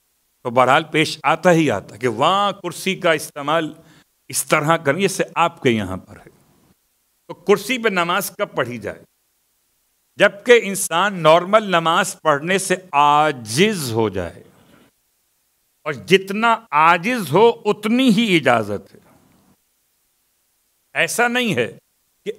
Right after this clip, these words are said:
आजिज हो टेन परसेंट और नमाज पढ़ ले पूरी हंड्रेड परसेंट कुर्सी पे बैठ, ऐसा नहीं है। तो जितना उसको कयाम के लिए खड़े होने का इम्कान, तो कयाम खड़े होकर ही करना होगा।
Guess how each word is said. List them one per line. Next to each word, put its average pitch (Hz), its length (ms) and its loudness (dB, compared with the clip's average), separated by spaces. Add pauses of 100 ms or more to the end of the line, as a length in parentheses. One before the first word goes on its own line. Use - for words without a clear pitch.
(100)
आजिज 175 540 2
हो 226 100 6
टेन 240 420 -4
परसेंट 143 560 -4 (1080)
और 208 100 -2
नमाज 202 580 -2 (100)
पढ़ 214 160 2
ले 240 220 4
पूरी 220 320 4
हंड्रेड 196 540 6
परसेंट 143 400 0
कुर्सी - 640 -8
पे 131 100 -2
बैठ, 107 240 -10 (320)
ऐसा 139 300 -8
नहीं 101 180 -14
है। - 160 -20 (1700)
तो 139 80 -8
जितना 196 500 2 (100)
उसको 214 300 0
कयाम 196 460 0
के 180 180 -6
लिए 107 320 -8 (180)
खड़े 202 280 2
होने 208 320 -2
का 214 180 2
इम्कान, 202 440 -2
तो 208 160 0 (200)
कयाम 160 420 2
खड़े 180 300 0
होकर 185 380 2
ही 240 160 0
करना 143 320 0
होगा। 101 320 -10